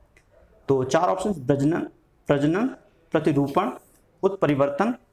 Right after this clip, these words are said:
संयोजन, तो उत्परिवर्तन सी ऑप्शन आपका सही है। टर्नर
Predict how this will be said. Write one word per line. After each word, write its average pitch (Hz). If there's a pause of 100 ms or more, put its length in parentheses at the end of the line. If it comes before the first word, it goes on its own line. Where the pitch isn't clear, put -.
संयोजन, 131
तो -
उत्परिवर्तन 175 (720)
सी -
ऑप्शन 160
आपका - (340)
सही 117
है। - (2500)
टर्नर 165